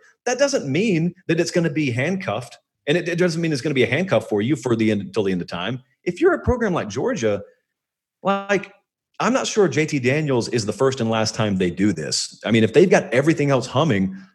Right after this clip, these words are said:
and the transfer portal becomes a more attractive option year over year for quality quarterbacks who just don't like the situation they're in,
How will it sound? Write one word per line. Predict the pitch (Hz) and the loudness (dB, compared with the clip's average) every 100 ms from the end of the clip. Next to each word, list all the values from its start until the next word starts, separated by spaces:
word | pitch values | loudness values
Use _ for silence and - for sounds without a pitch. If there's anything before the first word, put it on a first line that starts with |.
| _ _ _ _ _ | _ _ _ _ _
and | 139 175 | 2 4
the | 185 | 6
transfer | - 160 196 165 | 4 2 2 0
portal | 123 139 135 | 2 2 4
becomes | 120 110 127 117 | 4 2 2 2
a | 117 | 0
more | 120 123 | 2 2
attractive | 117 131 139 113 | 2 0 0 0
option | 92 127 143 120 107 | 0 -2 -2 0 0
year | 101 123 | 2 6
over | 120 101 | 6 6
year | 98 113 151 | 2 4 4
for | 135 120 110 - - - - | 4 6 6 6 -2 -12 2
quality | 120 127 151 123 | 4 6 4 2
quarterbacks | - 127 180 117 117 120 | 2 2 4 4 2 0
who | 120 | -2
just | 113 107 | 0 -2
don't | 95 120 107 | 0 -2 0
like | 110 127 | 0 0
the | - | -2
situation | - - 110 170 - 131 | -4 0 2 2 2 2
they're | 107 104 | 4 4
in, | 107 120 | 4 0